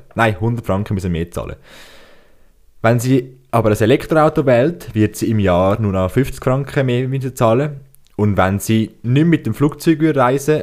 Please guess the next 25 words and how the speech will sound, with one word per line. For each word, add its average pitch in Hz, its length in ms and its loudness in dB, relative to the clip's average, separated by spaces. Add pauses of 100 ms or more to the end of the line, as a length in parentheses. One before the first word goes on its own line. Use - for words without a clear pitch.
würde 120 220 2
sie 120 140 -4
sogar 104 260 0
Geld 95 280 0
überkommen, 110 600 0
weil 107 220 2
man 92 180 -2
ja 90 220 2
eben 117 300 -2 (1000)
Geld 92 280 -2
überkommt 113 580 -2
pro 110 120 2
Person. 113 580 2 (640)
Und, 90 280 -4
äh, 78 260 -2 (1120)
ja, 85 240 -6 (100)
somit 92 320 -4
ist 90 140 -8
es 95 80 -6
eigentlich 92 500 -2
dann 85 320 -4 (800)
eigentlich 180 240 -4
recht 95 220 0
fair 120 420 2
aufgeteilt, 123 480 -2